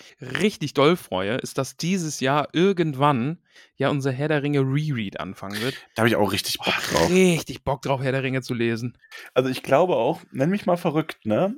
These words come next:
Speaker 2: Aber ich habe letztens wirklich mal so drüber nachgedacht. Ähm, wir machen den Podcast ja jetzt dann noch die nächsten, äh, was hab ich gesagt, äh, vierunddreißig Jahre oder
Speaker 1: Okay,
Speaker 2: so,
Speaker 1: ja.
Speaker 2: bis ich halt in Rente gehe, ne?
Speaker 1: Mhm.
Speaker 2: Und, okay, wir machen jetzt so den Reread, der ist ja dann nur alle zwei Wochen und das dauert ja dann schon mal länger, aber das ist ja dann auch so nach, ich glaub, zwei Jahren, äh, Quatsch,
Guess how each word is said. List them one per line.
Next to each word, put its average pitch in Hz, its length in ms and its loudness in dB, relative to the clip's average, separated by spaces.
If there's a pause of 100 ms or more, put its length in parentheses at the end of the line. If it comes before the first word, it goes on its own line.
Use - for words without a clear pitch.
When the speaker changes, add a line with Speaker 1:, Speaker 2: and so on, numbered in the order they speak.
Speaker 2:
Aber 135 180 4
ich 131 120 -2
habe 185 280 2
letztens 165 500 -4
wirklich 165 260 -4
mal 151 140 -2
so 143 60 -2
drüber 127 220 -6
nachgedacht. 127 680 -6 (340)
Ähm, 120 280 0 (220)
wir 117 140 0
machen 127 200 0
den 127 100 0
Podcast 139 280 0
ja 131 80 4
jetzt 117 140 0
dann 113 80 2
noch 113 100 -2
die - 120 -8
nächsten, 107 560 -2
äh, 101 280 6
was 110 140 -2
hab 139 80 4
ich 127 100 -2
gesagt, 117 480 0
äh, 113 140 2
vierunddreißig 98 720 0
Jahre 87 300 0
oder 143 200 0
Speaker 1:
Okay, 165 320 2 (120)
Speaker 2:
so, 156 60 0
Speaker 1:
ja. 147 200 6
Speaker 2:
bis 160 100 2
ich 98 60 -6
halt 92 240 0
in 92 100 -8
Rente 87 320 0
gehe, 87 280 -2
ne? 110 260 2 (240)
Speaker 1:
Mhm. 175 320 6 (440)
Speaker 2:
Und, 120 420 2 (480)
okay, - 220 0
wir 104 80 2
machen 120 100 4
jetzt 131 140 -4
so 107 40 -12
den 101 160 -2
Reread, 151 460 -2
der 104 80 0
ist 107 100 -8
ja 117 60 -4
dann 101 140 -4
nur 101 160 -4
alle 95 260 -4
zwei 139 400 -2
Wochen 123 340 -6
und 104 80 -8
das 104 120 -12
dauert 113 220 0
ja 110 60 -2
dann 98 80 -6
schon - 120 -16
mal 98 100 -6
länger, 107 240 0
aber 104 140 -2
das 110 140 -10
ist - 60 -8
ja 170 60 -6
dann 135 100 -6
auch - 220 -6
so 147 100 -8
nach, 127 140 -2
ich 123 120 -12
glaub, - 200 -10
zwei - 240 -4
Jahren, 95 540 0
äh, 101 180 4
Quatsch, - 220 -2